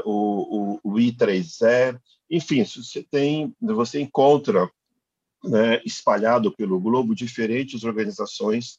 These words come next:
que discutem e definem o, os padrões.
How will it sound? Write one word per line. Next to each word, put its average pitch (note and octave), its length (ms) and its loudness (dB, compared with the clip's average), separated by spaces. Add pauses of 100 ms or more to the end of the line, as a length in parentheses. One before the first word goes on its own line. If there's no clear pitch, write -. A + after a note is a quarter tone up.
(420)
que A#2+ 400 4
discutem D3 1000 0 (100)
e B2 140 2
definem A#2+ 1000 0
o, G#2+ 400 4
os G#2+ 220 -4
padrões. F#2+ 680 0